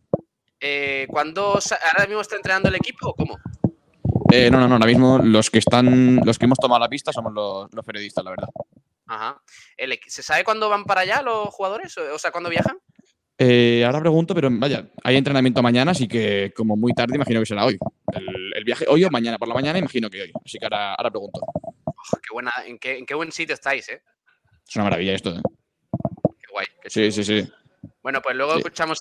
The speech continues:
Speaker 1: a protagonista. ¿A quién tenemos? ¿A quién hemos, con quién hemos
Speaker 2: Lo he
Speaker 1: hablado?
Speaker 2: dicho, te-, tenemos a Alberto Díaz,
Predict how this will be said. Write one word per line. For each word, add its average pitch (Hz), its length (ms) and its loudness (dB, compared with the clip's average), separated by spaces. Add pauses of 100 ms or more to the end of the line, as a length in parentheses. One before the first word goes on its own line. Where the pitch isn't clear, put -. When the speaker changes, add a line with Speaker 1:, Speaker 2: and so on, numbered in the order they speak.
Speaker 1:
a 151 240 4
protagonista. 143 540 -4
¿A 123 60 -4
quién 165 160 -10
tenemos? 190 420 -4
¿A 165 60 -8
quién 170 460 -6
hemos, 170 300 -8 (120)
con 151 100 -10
quién - 160 2
hemos - 140 -20
Speaker 2:
Lo 110 60 8
he 120 40 6
Speaker 1:
hablado? 143 180 2
Speaker 2:
dicho, - 20 -4 (140)
te-, - 60 -6
tenemos 131 400 2
a 123 140 4
Alberto 117 540 -2
Díaz, 208 460 -4